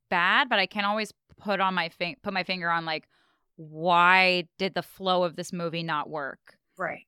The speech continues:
Speaker 1: Whereas, like, you would be like, "Well, pff, that's 'cause they cut in the wrong places and, like, they did these kinds of pans instead of, you know,
Speaker 2: Right.
Speaker 1: doing a Hitchcock or
Speaker 2: We
Speaker 1: whatever."
Speaker 2: had a static shot for three and a half minutes. Like, of course we're
Speaker 1: <laughs>
Speaker 2: bored.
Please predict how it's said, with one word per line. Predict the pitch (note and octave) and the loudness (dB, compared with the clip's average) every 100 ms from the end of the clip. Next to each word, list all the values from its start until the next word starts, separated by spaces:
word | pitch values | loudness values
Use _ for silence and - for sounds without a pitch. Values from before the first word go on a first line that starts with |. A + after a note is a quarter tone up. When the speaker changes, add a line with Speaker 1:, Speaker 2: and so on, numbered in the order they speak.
| _ | _
Speaker 1:
Whereas, | E3+ F3 D#3 D#3 | -2 0 2 0
like, | D3+ D3 - | -4 -4 -4
you | F#3+ | -4
would | F3 | 0
be | F3+ | 0
like, | F3 E3+ | 0 0
"Well, | E3+ E3+ - | -2 -2 -8
pff, | - - - | -14 -12 -6
that's | D3 - | -6 -6
'cause | F#3+ | -6
they | F3 G3 | -2 -2
cut | - G3+ A3 | 2 0 0
in | G#3 | -2
the | G#3+ | 2
wrong | A3+ A#3+ | 2 4
places | E4 F4+ G#3 D#3+ D3+ | 2 2 0 -4 -6
and, | D3+ C#3+ | -12 -14
like, | C#3 C#3+ _ _ | -16 -18 _ _
they | C#3+ | -14
did | D#3+ A3 G3 _ _ _ B3 | -6 -6 -6 _ _ _ -2
these | C4+ C4 | -2 -2
kinds | A#3+ G#3 G#3 | 0 0 0
of | G#3 | -6
pans | A3+ G3 G3+ G3+ | -2 2 2 0
instead | G#3 G3 G#3+ | -8 -4 -2
of, | G#3+ G#3 F#3+ _ _ | 0 -2 -6 _ _
you | G#3+ | -6
know, | F#3+ | -2
Speaker 2:
Right. | A#3+ F3+ | 2 0
Speaker 1:
doing | G3+ G#3 G#3 | 0 -4 -4
a | G3 | -4
Hitchcock | G#3+ - F3 D3 D3 D3 | -6 -8 -8 -8 -8 -10
or | G#3 | -8
Speaker 2:
We | |
Speaker 1:
whatever." | A3+ B3 | -2 2
Speaker 2:
had | A#3+ | 2
a | |
static | A3 F#3+ B3+ B3+ G3+ | -2 0 0 0 -2
shot | - D3+ C#3+ - | 0 0 0 -8
for | F#3 | -16
three | G#3 G#3+ | -12 -10
and | A3 | -8
a | A3 | -8
half | A3 G#3+ G#3+ | -6 -6 -8
minutes. | A3+ A#3 B2+ - F3+ | -10 -8 -8 -8 -4
Like, | F3 | -2
of | G#3 | 0
course | C4+ B3 D4+ - | 2 4 4 6
we're | C#4 F3+ | 6 6
Speaker 1:
<laughs> | |
Speaker 2:
bored. | G#3+ D3+ A2+ E3 | 2 0 -6 -12